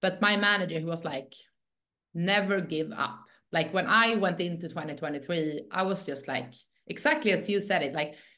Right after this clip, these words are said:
"Yeah, it's tough circumstances right now, but, you know, you cannot change that. Focus on what you actually can do." I think, like, I was just like, "I'm going in here. I believe in myself. I will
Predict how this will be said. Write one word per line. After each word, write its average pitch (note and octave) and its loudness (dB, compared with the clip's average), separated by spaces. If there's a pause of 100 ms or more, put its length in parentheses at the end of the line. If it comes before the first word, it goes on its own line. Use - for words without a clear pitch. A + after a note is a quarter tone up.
(160)
"Yeah, A#3+ 6
it's A3 2
tough - -2
circumstances D#3+ -2
right A2 -6
now, - -8
but, G3 2
you A3+ 4
know, D3 -2 (600)
you A3 0
cannot A3+ 2
change A#3 0
that. - -12 (100)
Focus A3 -2
on D#3 -8 (120)
what E3+ -4
you E3+ -2
actually D3+ -8
can D3 -6
do." D#3 0
I A2 2
think, G3 -6
like, F#3 0 (400)
I E4 4
was D4 2
just E3+ -4
like, D#3 0 (160)
"I'm C#4 6
going C4 8
in B3 2
here. G3+ 4
I D3+ -2
believe F3+ -2
in G#3+ 0
myself. F#3 -2 (100)
I A#3 4
will E3 0